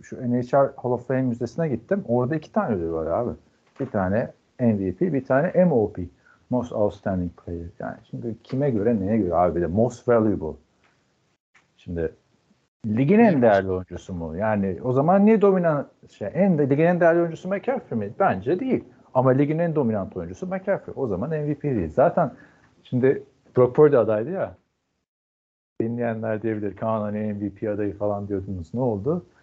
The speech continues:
Speaker 1: Ben Most Valuable Player <laughs> demedim. Ben Most Valuable Purdy <laughs> dedim.
Speaker 2: Sen most, <laughs> evet, most
Speaker 1: Most
Speaker 2: dedin.
Speaker 1: Valuable M V P.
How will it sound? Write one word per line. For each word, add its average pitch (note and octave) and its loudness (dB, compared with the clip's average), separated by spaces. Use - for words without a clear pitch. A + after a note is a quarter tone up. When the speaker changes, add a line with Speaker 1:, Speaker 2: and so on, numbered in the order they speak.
Speaker 1:
Ben D3 6
Most C3+ 0
Valuable C#3+ 4
Player B2+ 0
<laughs> - -16
demedim. B2+ 0
Ben C#3+ 2
Most C3+ -2
Valuable E3 4
Purdy G#3+ 4
<laughs> - -8
dedim. C#3 -2
Speaker 2:
Sen D#3+ -2
most, D3+ 0
<laughs> - -8
evet, D#3 4
most C3 -12
Speaker 1:
Most G3+ 2
Speaker 2:
dedin. G3+ 0
Speaker 1:
Valuable G3 -2
M E3+ -8
V A#3 -4
P. G#3 -4